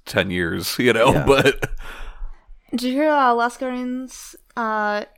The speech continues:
Speaker 3: Last Guardian Two is going to be coming out in twenty thirty-six?
Speaker 1: Dude, my biggest fear is that Sony's like, "Bye-bye, Team Ico." You know?
Speaker 3: Aw.
Speaker 2: Yeah, I mean,
Speaker 3: But you
Speaker 2: well
Speaker 3: still didn't buy the game.
Speaker 1: But I will.
Speaker 2: Uh,
Speaker 1: You know,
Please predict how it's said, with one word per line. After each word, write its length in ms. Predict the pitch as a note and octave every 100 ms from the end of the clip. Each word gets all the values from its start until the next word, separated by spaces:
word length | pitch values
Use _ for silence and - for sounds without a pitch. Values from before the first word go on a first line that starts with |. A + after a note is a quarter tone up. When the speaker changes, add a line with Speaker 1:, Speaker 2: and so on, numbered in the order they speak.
| _ -
Speaker 3:
Last 200 | G#3+ B3
Guardian 280 | A#3 A3
Two 340 | G#3+ C4+ B3+ A3
is 100 | G#3+
going 240 | G#3 G#3+ G#3
to 160 | G#3+
be 340 | G3 G3+ G3+ G3 A3+ - - - -
coming 320 | - G#3+ G3+ F#3+
out 380 | F#3+ - - - - _
in 100 | A3
twenty 280 | - B3 B3
thirty-six? 800 | B3 A#3+ A3 B3+ A3 - - - -
Speaker 1:
Dude, 160 | C#3 C3+
my 120 | C#3+
biggest 300 | C3 B2 -
fear 240 | G#2 F#2
is 120 | F2 F#2+
that 320 | F2+ E2 -
Sony's 460 | - F#2 F2 E2+
like, 300 | F#2 E2+ D#2+
"Bye-bye, 380 | F2+ D#2+ D2 D2
Team 220 | - D#2+
Ico." 360 | C2 - - - - _ _ - - _ D3+
You 120 | D#3 E2
know? 240 | B1+ -
Speaker 3:
Aw. 140 | B1+ B3 _ _ _ _
Speaker 2:
Yeah, 240 | - G2+
I 40 | C#3
mean, 160 | C#3+
Speaker 3:
But 100 | F3+
you 80 | C#4
Speaker 2:
well 80 | D4+
Speaker 3:
still 160 | E4+ E4
didn't 200 | D#4+ A3+
buy 180 | A#3 A#3+
the 100 | A3
game. 560 | G#3 G#3+ F#3+ F#3 G#3 - _
Speaker 1:
But 160 | F3+ F#3+
I 80 | A2
will. 500 | F2 F#2+ F2+ G2+ _ _ _ _ _
Speaker 2:
Uh, 420 | - A2 G#2+ G#2 -
Speaker 1:
You 80 | -
know, 60 | F#2+